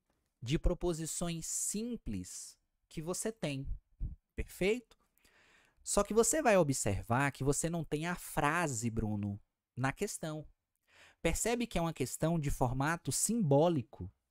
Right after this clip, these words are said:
Então, como que você vai enxergar isso daqui? Você vai pela contagem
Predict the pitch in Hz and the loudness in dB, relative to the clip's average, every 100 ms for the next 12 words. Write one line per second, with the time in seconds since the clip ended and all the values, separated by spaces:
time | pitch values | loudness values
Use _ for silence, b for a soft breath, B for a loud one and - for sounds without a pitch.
0 | _ b b b 180 214 208 - 311 302 | _ b b b -2 0 -2 -4 -6 -6
1 | 233 220 - 190 170 175 175 175 156 139 | -4 -4 -4 -6 -6 -8 -8 -6 -4 -4
2 | 135 139 - 135 131 - - 101 95 - | -4 -4 -6 -8 -8 -8 -12 -12 -14 -18
3 | _ _ _ _ _ _ _ 110 135 - | _ _ _ _ _ _ _ -8 -8 -6
4 | 151 110 123 170 170 95 95 - _ _ | -8 -6 -8 -6 -6 -6 -10 -20 _ _
5 | _ _ _ _ _ _ _ _ _ _ | _ _ _ _ _ _ _ _ _ _
6 | _ _ _ 160 156 117 - 180 196 - | _ _ _ -4 -4 -6 -6 -10 -10 -6
7 | 127 117 117 107 143 180 233 | -6 -4 -4 -4 -6 -6 -10